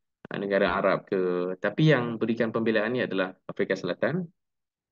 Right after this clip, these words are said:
completely bukan negara Islam pun, dan bukan majoriti Islam pun di sana. <clears throat> Dan mereka ada satu kes yang sangat signifikan dengan apa yang mereka dakwa. Mereka ada pengalaman tu,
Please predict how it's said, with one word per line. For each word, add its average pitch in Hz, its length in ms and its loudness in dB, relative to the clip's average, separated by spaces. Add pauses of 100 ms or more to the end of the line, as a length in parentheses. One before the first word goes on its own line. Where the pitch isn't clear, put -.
(140)
completely 95 380 -4
bukan 104 320 0
negara 98 260 2
Islam 98 380 0
pun, 110 160 -4 (320)
dan 85 160 0
bukan - 180 0
majoriti 95 640 0
Islam 92 320 -2
pun 95 100 -2
di 92 80 -4
sana. 95 240 -2 (680)
<clears throat> 220 320 4 (100)
Dan 104 220 -2
mereka 131 400 6
ada 127 80 4
satu 131 640 0
kes - 480 -2
yang 107 240 2
sangat 104 400 -2
signifikan 104 560 -2
dengan 92 240 0
apa - 80 -2
yang 95 80 2
mereka 95 240 0
dakwa. 101 400 0
Mereka 110 240 0
ada 107 80 2
pengalaman 101 480 -2
tu, 170 160 -2